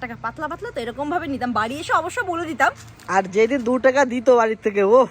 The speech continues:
Speaker 2: কি আনন্দ, দু টাকা ঘুগনি,
Speaker 1: আমি
Speaker 2: পাউরুটি
Speaker 1: এক
Speaker 2: খেতাম।
Speaker 1: সময় এত খেয়েছি, মানে, স্কুলে গিয়ে এত টাকা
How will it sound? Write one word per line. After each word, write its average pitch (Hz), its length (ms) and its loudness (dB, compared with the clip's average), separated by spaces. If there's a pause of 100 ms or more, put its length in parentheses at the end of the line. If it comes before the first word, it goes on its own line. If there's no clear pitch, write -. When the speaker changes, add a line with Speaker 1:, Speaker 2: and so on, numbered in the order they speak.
(120)
Speaker 2:
কি 277 160 0
আনন্দ, 226 440 2
দু 220 180 -4
টাকা 226 380 2
ঘুগনি, 220 360 -6
Speaker 1:
আমি 311 120 -4
Speaker 2:
পাউরুটি 214 340 2
Speaker 1:
এক 226 60 -8
Speaker 2:
খেতাম। 415 300 -2
Speaker 1:
সময় 427 180 -4
এত 370 140 -8 (100)
খেয়েছি, 381 600 -10
মানে, 320 460 -12
স্কুলে 359 400 -10
গিয়ে 403 180 -4
এত 359 200 -8
টাকা 349 320 -8